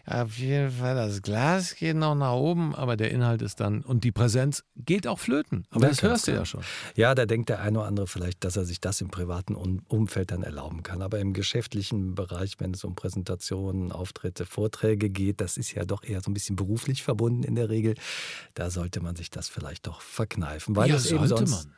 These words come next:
Speaker 2: die Präsenz ruiniert. Gut, jetzt haben wir, also nach der bewussten Entscheidung und der Körpersprache, der Körpersignale, die man da aussendet, haben wir schon gesagt, das wirkt automatisch auch auf Stimme.
Speaker 1: Mhm.
Speaker 2: Das ist die Auswirkung.
Speaker 1: Mhm.
Speaker 2: Was passiert noch,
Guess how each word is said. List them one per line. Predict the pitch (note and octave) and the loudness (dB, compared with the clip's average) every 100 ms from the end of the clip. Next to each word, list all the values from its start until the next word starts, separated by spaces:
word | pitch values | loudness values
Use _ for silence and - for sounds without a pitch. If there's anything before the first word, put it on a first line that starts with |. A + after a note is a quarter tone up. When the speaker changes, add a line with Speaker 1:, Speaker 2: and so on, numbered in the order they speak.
| - | -4
Speaker 2:
die | |
Präsenz | G#2+ G2+ G2 G#2 G2+ - - - | -2 0 2 2 2 -2 -8 -4
ruiniert. | G2 G#2+ G#2+ A2+ D#2 C#2+ - - _ - - - - - - | 2 4 4 4 2 -6 -14 -20 _ -14 -12 -12 -14 -14 -2
Gut, | - G#2+ | 2 4
jetzt | G#2+ D#3 | 4 4
haben | F3+ | 4
wir, | E3+ D#3+ - _ | 4 0 -6 _
also | - G#2 | -2 0
nach | - | 2
der | - | 2
bewussten | G2 G#2 - | 2 2 0
Entscheidung | G2 - C3+ D#3+ | 0 2 2 2
und | A2 G2+ - | 0 -2 -2
der | F2+ | -6
Körpersprache, | - G#2 A2+ C3+ A#2+ - G#2 G#2+ C3 B2 | -2 0 2 2 0 0 0 2 2 0
der | F#2 | -2
Körpersignale, | - G#2+ G2+ F#2 G2+ F#2 G#2+ C3 | 0 0 2 0 2 2 2 2
die | G#2+ | 2
man | G2+ F#2+ | 0 0
da | F2+ | -2
aussendet, | - B2 - C3 C3 C#3 C3+ | 0 0 2 2 2 2 2
haben | G#2+ | 0
wir | G#2 | 0
schon | G#2 G2 | 0 -2
gesagt, | F#2 G2+ - | 0 -2 -2
das | - G#2+ | -4 2
wirkt | A2 A2 - | 2 2 0
automatisch | G2 - F2+ F2 - G#2+ | -2 0 0 -2 -4 -6
auch | - F2+ | -6 -8
auf | - - | -6 -6
Stimme. | - G#2+ A#2 E3+ F#3+ _ | 2 4 4 4 -2 _
Speaker 1:
Mhm. | F#2 F2+ | -2 0
Speaker 2:
Das | A2+ | 0
ist | - | -4
die | A2+ | -6
Auswirkung. | G2+ A2 B2 B2 D3+ F3+ - - | -4 -4 -2 -2 0 -2 -2 -6
Speaker 1:
Mhm. | F2+ A2+ - | -4 -4 -2
Speaker 2:
Was | A2 | 0
passiert | - C#3 C3+ A#2+ | 2 2 2 2
noch, | B2 G3+ - | 0 0 -10